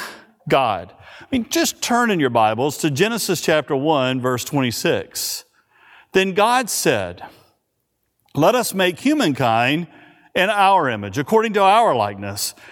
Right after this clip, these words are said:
and let them have dominion over the fish of the sea, the birds of the air, over the cattle, over the wild animals of the earth, over every creeping thing that creeps upon the earth.' So God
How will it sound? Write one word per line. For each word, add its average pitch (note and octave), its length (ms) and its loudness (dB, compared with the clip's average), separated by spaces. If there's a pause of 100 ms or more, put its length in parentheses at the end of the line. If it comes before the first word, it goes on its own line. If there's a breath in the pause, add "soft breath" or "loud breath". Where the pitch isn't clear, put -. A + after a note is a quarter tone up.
(140 loud breath)
and A3+ 120 2
let C4+ 120 2
them D4 140 -2
have A#3 240 2
dominion G#3+ 460 2
over C3+ 160 0
the B2+ 80 -2
fish F3 320 0
of B2+ 60 -8
the B2 60 -4
sea, A#3+ 380 2
the F3 100 0
birds C3+ 300 0
of A#2+ 60 -6
the B2+ 160 0
air, F#3+ 240 4
over A#2+ 120 -2
the A2+ 60 -8
cattle, F3 440 2
over C3 140 0
the A2+ 80 -4
wild D#3 320 4
animals E3 400 2
of D3+ 120 -4
the C#3 100 2
earth, D3+ 380 2
over B2 180 -2
every G3+ 300 -2
creeping E3+ 480 0
thing D3 360 0 (220 loud breath)
that - 140 -2
creeps E3 280 0
upon A3 380 0
the D#3 100 0
earth.' B2 220 0
So A3+ 220 0
God C4 520 2